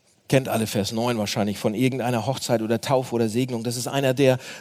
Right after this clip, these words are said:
Bibelverse, die am häufigsten zitiert werden aus der Bibel. Vers neun,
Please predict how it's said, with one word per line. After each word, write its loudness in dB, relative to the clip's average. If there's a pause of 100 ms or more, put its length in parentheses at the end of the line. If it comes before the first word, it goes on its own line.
Bibelverse, 2
die 4
am -4
häufigsten 4
zitiert 2
werden 4
aus -4
der -4
Bibel. -4 (400)
Vers -2
neun, -10